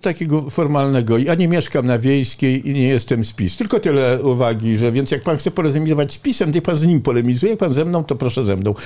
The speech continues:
Wielokrotnie moje poglądy zgadzają się z poglądami pisu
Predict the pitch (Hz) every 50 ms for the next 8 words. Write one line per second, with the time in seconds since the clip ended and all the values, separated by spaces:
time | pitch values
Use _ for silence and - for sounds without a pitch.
0 | - - - - 143 170 202 202 202 196 196 185 185 170 160 147 143 143 139 135
1 | 127 - 123 113 123 127 131 151 165 143 127 143 135 127 131 117 110 110 107 -
2 | 117 110 - - 113 107 104 110 110 110 104 101 101 104 - 175 - - 127